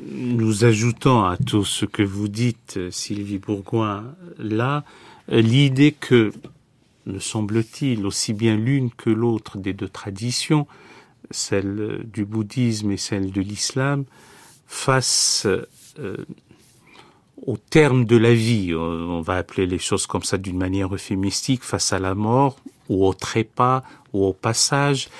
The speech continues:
Simplement, euh, pour l'une, il n'y a pas un au-delà annoncé comme meilleur et durable, et pour l'autre, euh, c'est quand même une, euh, la vie n'est qu'une gra-, grande Pâque,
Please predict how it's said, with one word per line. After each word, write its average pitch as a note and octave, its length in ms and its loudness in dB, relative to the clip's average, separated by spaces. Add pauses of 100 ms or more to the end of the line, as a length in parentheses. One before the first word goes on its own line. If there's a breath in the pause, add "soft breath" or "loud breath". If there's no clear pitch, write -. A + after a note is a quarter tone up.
(440 loud breath)
Simplement, D3 760 6 (320 loud breath)
euh, G#2 200 4
pour B2+ 260 4
l'une, C3 460 8 (500 soft breath)
il A#2+ 120 -2
n'y G#2+ 120 4
a G#2+ 60 2
pas B2+ 440 2
un A2 380 4
au-delà A#2 540 8
annoncé A2 520 2
comme G#2 280 0
meilleur G#2+ 400 2
et G#2 100 0
durable, A2 600 2 (680 soft breath)
et A#2 80 6
pour A2 320 2
l'autre, C3 560 4
euh, F#2+ 160 2
c'est A2+ 880 4 (100)
quand A#2+ 140 4
même A#2+ 420 4
une, G#2 320 2 (320 loud breath)
euh, G2 400 2
la A2 140 4
vie A2+ 220 4
n'est A#2 160 6
qu'une G#2+ 420 2
gra-, B2 500 4
grande C3 380 2
Pâque, C3+ 600 0